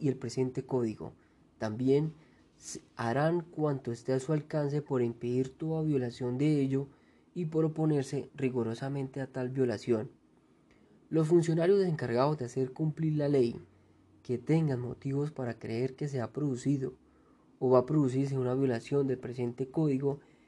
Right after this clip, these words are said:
informarán a la cuestión a sus superiores y, si fuere necesario, a cualquier otra autoridad o organismo apropiado que tenga atribuciones de control o correctivas.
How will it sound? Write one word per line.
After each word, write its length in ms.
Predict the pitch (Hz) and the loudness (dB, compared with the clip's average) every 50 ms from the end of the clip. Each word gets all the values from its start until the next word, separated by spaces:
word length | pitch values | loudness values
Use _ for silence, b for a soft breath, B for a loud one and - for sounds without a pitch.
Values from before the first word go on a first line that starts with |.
| b b b b | b b b b
informarán 640 | - 151 147 143 143 147 147 143 135 135 135 139 156 | 2 2 2 4 4 2 2 4 4 4 2 2 2
a 120 | 165 170 | 2 2
la 160 | 165 160 143 - | 2 0 0 -2
cuestión 540 | - 120 120 - - - 147 147 151 156 | -2 -6 -6 -8 -8 -6 -2 -2 0 0
a 80 | 160 156 | 0 -2
sus 160 | - 127 120 | -2 -2 0
superiores 760 | 120 117 117 - 151 151 160 156 143 139 135 135 135 - - b b b b b b b b b _ - | 0 -2 -2 0 0 2 4 4 4 4 2 0 -2 -4 -12 b b b b b b b b b _ -6
y, 120 | 156 131 | -6 -4
si 140 | 123 123 113 | -4 -4 -6
fuere 380 | - - - 156 160 165 170 175 | -6 -2 0 2 2 4 4 4
necesario, 720 | 175 170 160 160 165 156 165 165 147 123 120 120 123 - - b b b b b b b b b b _ - | 4 2 2 2 0 0 2 2 2 2 2 0 -2 -2 -6 b b b b b b b b b b _ -4
a 80 | 127 123 | -4 -2
cualquier 400 | 120 131 123 123 - 143 147 151 | 0 0 0 0 2 0 2 2
otra 220 | 147 147 156 151 | 0 0 -2 -2
autoridad 600 | 143 135 135 - 127 117 117 120 117 123 139 151 147 | -4 -4 -4 -6 -6 -4 -2 -2 -2 -2 -2 -2 0
o 100 | 143 131 | 0 0
organismo 640 | 127 120 120 120 117 127 135 143 147 151 151 151 | -2 -2 -2 -4 -2 -2 -2 -2 -2 -2 -2 -2
apropiado 680 | 147 147 - 147 147 151 - 160 147 131 127 135 160 - b b b b b b b _ _ | -2 -4 -6 -8 -6 -4 -2 -2 -2 0 -2 -6 -8 -10 b b b b b b b _ _
que 160 | - 139 135 | -4 -4 -4
tenga 340 | 139 - 165 165 165 165 175 | -2 0 0 0 2 0 -2
atribuciones 640 | 170 170 - 147 131 127 117 120 - 127 135 143 139 | -2 -2 -2 0 0 0 -2 -2 -4 -2 -2 -2 -2
de 100 | 139 131 | -4 -8
control 640 | - - 117 113 113 - 131 139 143 147 151 156 b b b b b b b b b b _ - | -8 -8 -10 -10 -8 -6 -2 -2 0 -2 -2 -4 b b b b b b b b b b _ -6
o 160 | - 139 139 139 | -4 -4 -2 0
correctivas. 800 | - 123 117 117 113 - - 127 117 110 107 - - - - | -2 0 0 0 -4 -4 -4 -4 -4 -4 -6 -10 -14 -16 -20